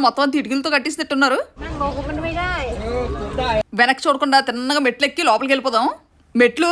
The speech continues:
ఈ కనపడుతున్నవే అనుకుంటున్నారు కదా, లోపల ఇంకా ఉంటాయి. నాకే తొందర అంటే మెలిసాకి నాకన్నా తొందర ఎక్కువ. ఆ లోపల ఏటుంటదా అని చూసేయాలన్న అంత ఆతృత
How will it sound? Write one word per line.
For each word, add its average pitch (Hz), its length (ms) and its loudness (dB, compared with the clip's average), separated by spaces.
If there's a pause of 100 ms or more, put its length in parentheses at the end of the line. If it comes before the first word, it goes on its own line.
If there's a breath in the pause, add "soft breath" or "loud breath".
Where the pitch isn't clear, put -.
ఈ - 100 2
కనపడుతున్నవే 294 500 4
అనుకుంటున్నారు 311 420 2
కదా, 294 120 4 (100)
లోపల 240 280 4
ఇంకా 254 220 0
ఉంటాయి. 294 240 2 (320)
నాకే 269 360 4
తొందర 269 260 6
అంటే 269 100 -2 (100)
మెలిసాకి 254 360 2
నాకన్నా 262 360 4
తొందర 247 240 0
ఎక్కువ. 247 180 -4 (380)
ఆ 240 120 4
లోపల 233 300 6 (120)
ఏటుంటదా 277 420 4
అని 269 140 0
చూసేయాలన్న 254 520 2
అంత 226 120 0 (100)
ఆతృత 269 280 2